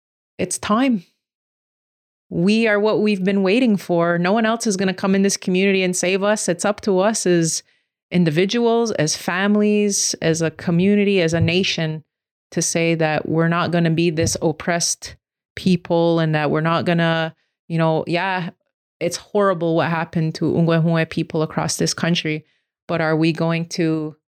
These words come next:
sit there and pout about it and complain and say, "Oh, we're so poor"? Are we gonna say, "Nope, we're still here. We have the ability to learn our language. We have the ability to,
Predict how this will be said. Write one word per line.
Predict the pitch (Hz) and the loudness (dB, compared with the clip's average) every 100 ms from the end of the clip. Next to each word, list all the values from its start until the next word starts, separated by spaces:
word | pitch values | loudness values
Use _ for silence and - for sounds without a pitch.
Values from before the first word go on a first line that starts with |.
| - | -10
sit | - - 170 | -4 -4 0
there | 196 190 175 | 0 2 0
and | 156 147 | -2 -6
pout | - 185 185 | -2 0 0
about | 175 175 185 185 | 0 -2 0 2
it | 185 | 0
and | 175 151 | 0 -4
complain | - - - 185 185 180 180 | -6 -6 -2 0 2 2 0
and | 160 151 | -2 -2
say, | 165 | 0
"Oh, | 160 185 | 0 2
we're | 170 160 | 0 -2
so | - 180 | 0 -2
poor"? | 185 - 175 214 | -2 -4 -2 0
Are | 214 170 | 2 0
we | 165 | 0
gonna | 170 165 | -2 -2
say, | - 156 143 | -2 0 0
"Nope, | 147 196 - _ _ _ _ _ _ _ | 0 -2 -6 _ _ _ _ _ _ _
we're | 160 | -6
still | - - 208 | -4 0 2
here. | 208 220 208 208 208 | 2 2 2 0 -4
We | 196 165 | -2 2
have | 160 160 | 2 2
the | 170 | 0
ability | 160 196 202 202 | 0 2 2 2
to | 170 | 2
learn | 185 196 | 2 2
our | 190 | 0
language. | 190 190 196 190 180 | 0 0 2 0 2
We | 170 | 2
have | 165 165 | 0 0
the | 165 | -2
ability | 156 175 185 190 185 | 0 0 2 0 -2
to, | - 175 165 160 | 0 0 2 0